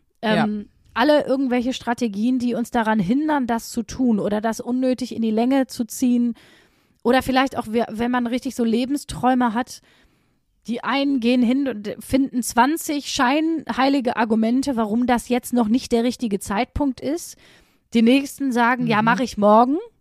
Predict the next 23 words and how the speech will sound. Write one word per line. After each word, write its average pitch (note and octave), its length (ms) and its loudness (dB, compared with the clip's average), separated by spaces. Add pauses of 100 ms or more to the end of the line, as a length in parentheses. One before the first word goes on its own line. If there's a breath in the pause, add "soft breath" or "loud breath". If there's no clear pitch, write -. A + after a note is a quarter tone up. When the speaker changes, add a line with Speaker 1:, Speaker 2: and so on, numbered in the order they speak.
(360)
Speaker 1:
Und A3 120 0
die A3 100 2
wissen C4+ 200 0
eigentlich A#3 260 0
jetzt C4 220 2
schon, C4 380 2 (100)
morgen A#3+ 440 2
sagen A#3+ 240 2
die A3+ 100 2
wieder, C#4+ 180 6
„Mach F#3 160 2
ich E3+ 140 0
morgen.“ F#3 400 2 (280)
Und G3+ 160 -2
so, A3 400 4
äh, G#3+ 180 -2
und G#3 200 -2
auf G#3+ 100 -2
einmal A3 180 -2
ist G3+ 100 -8
drei G#3+ 160 4
Jahre G3+ 200 4
später. A#3+ 480 -4